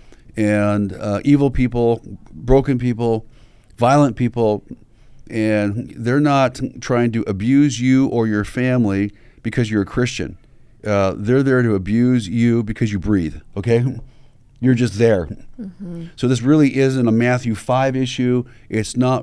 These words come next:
Speaker 1: really an issue of, uh, embracing persecution because you're a Christian. It has nothing to do with your faith. Nothing to do with your faith whatsoever. So now, you know, what,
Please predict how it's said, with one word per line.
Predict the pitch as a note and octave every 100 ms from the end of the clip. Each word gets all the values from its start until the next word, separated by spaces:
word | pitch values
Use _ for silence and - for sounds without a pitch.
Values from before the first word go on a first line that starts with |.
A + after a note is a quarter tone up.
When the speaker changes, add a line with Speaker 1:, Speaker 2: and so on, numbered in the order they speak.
| A#2
Speaker 1:
really | A#2 A#2+ A#2+ A#2+ A#2+
an | A2 -
issue | A#2+ - - A#2+ A#2+
of, | A2 G#2 F#2+ - - -
uh, | G2+
embracing | G#2+ G2+ A#2+ A#2 - A2+
persecution | - A#2 - - B2+ B2 A#2
because | G#2+ A#2+ G2+
you're | G2
a |
Christian. | - B2+ B2+ B2+
It | C3
has | C#3+ A#2
nothing | A#2+ C#3 D3+ D3+
to | C#3+
do | B2 A#2
with | A#2 G#2
your | -
faith. | A2+ E2+ -
Nothing | G2 A2 C3 D3+ F#3+
to | F3+
do | C3 A#2+
with | G#2+ F#2+
your | A#2+ C#3+
faith | B2+ A2+ G#2 G#2 - -
whatsoever. | G2 G2+ B2 C#3 - - - A#2 A2+ - - A#2+ G#2+ F2 - - - - - - - - - - - - _
So | - C#3+
now, | B2+ C#3 E3+ F3 C3+ D3+ - - - - - - - - - - - -
you | B2+
know, | A2+
what, | A2 A#2+ D3+ C3+